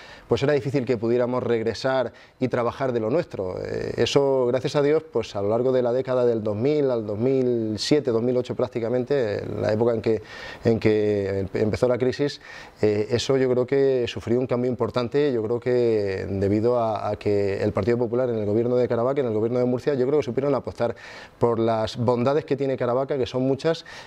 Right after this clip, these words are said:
y ponerlas en valor, en primer lugar con la autovía, después con, eh, todas las inversiones derivadas del Plan de Desarrollo del Noroeste,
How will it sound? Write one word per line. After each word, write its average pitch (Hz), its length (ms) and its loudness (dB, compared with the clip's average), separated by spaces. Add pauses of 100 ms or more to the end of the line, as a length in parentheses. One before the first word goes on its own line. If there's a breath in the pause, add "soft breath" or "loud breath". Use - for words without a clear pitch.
(120 loud breath)
y 113 440 2
ponerlas 135 420 0
en 110 80 -8
valor, 131 320 0
en 98 160 -6
primer 98 260 -2
lugar 113 200 2
con 123 120 -2
la 123 60 0
autovía, 190 480 0
después 120 300 -2
con, 113 340 -2
eh, 107 240 0
todas 113 340 0
las 107 240 -2
inversiones 117 460 0
derivadas 113 420 2
del 110 120 -2
Plan 117 200 -2
de 117 60 2
Desarrollo 120 400 2
del 127 120 2
Noroeste, 160 460 0